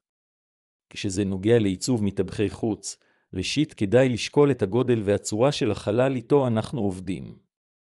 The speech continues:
נצטרך מספיק מקום כדי להתאים בנוחות את הפריטים שבהם נשתמש במטבח החיצוני. אם אנחנו מתכננים לבנות מטבח גדול, מומלץ לסרטט עיצוב גס לפני שאנחנו מתחילים לקנות את מרכיביו.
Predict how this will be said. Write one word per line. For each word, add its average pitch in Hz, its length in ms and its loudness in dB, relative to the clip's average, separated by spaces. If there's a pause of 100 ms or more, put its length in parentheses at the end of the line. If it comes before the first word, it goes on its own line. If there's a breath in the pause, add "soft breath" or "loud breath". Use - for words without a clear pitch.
(440)
נצטרך 117 560 2
מספיק 113 440 -2
מקום 104 580 2
כדי 107 220 2
להתאים 110 400 0
בנוחות 113 440 0
את 135 100 -2
הפריטים 123 520 0
שבהם 113 420 0
נשתמש 117 500 0
במטבח 113 540 0
החיצוני. 90 580 -6 (1000)
אם 123 160 2
אנחנו 113 300 2
מתכננים 107 640 0
לבנות 98 440 -2
מטבח 123 440 0
גדול, 101 500 2 (440 soft breath)
מומלץ 101 440 0
לסרטט 110 540 2
עיצוב 113 440 0
גס 120 220 2
לפני 131 360 -2
שאנחנו 110 480 0
מתחילים 117 520 -2
לקנות 135 400 -4
את 127 140 -4
מרכיביו. 92 640 -2